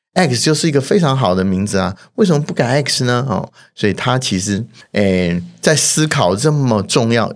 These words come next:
要花一点五兆台币的时候，他，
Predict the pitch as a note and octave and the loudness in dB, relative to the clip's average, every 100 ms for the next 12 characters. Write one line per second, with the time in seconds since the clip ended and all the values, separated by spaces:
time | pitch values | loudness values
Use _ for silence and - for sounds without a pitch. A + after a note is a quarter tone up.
0 | - C#3+ C3 - C3+ C3+ C3 A#2 - G2+ | -4 -2 -2 0 0 0 -4 -4 -2 -2
1 | - F2 - - - G#2 - - F2+ G#2+ | -2 -6 -8 -4 -2 0 -2 -4 0 2
2 | F#2 - - - D#2 - - G#2 F#2 | 0 -2 -6 -4 -4 -6 -10 -4 -2